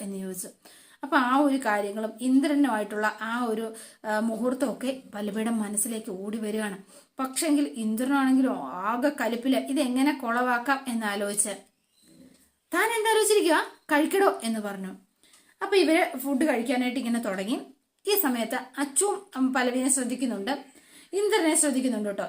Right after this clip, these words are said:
ഇവന്റെ ഈ മുഖഭാവ മാറ്റമൊക്കെ പല്ലവിയും ഇവൻ എന്തെങ്കിലും ഒപ്പിക്കും എന്ന് പല്ലവിക്ക് നന്നായിട്ട് അറിയാമായിരുന്നു. പല്ലവി ഇങ്ങനെ ശ്രദ്ധിച്ചിരിക്കുകയാണ്.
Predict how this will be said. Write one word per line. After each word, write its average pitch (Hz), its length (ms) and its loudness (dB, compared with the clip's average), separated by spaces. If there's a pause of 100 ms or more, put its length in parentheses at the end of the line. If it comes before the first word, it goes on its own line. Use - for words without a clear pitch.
ഇവന്റെ 302 280 2
ഈ - 20 6
മുഖഭാവ 247 520 2
മാറ്റമൊക്കെ 240 640 0 (320)
പല്ലവിയും 302 520 4
ഇവൻ 302 200 2
എന്തെങ്കിലും 349 640 2
ഒപ്പിക്കും 285 460 -2
എന്ന് 269 160 2
പല്ലവിക്ക് 247 360 0
നന്നായിട്ട് 262 420 4
അറിയാമായിരുന്നു. 233 600 0
പല്ലവി 277 280 0
ഇങ്ങനെ 277 200 2
ശ്രദ്ധിച്ചിരിക്കുകയാണ്. 262 920 0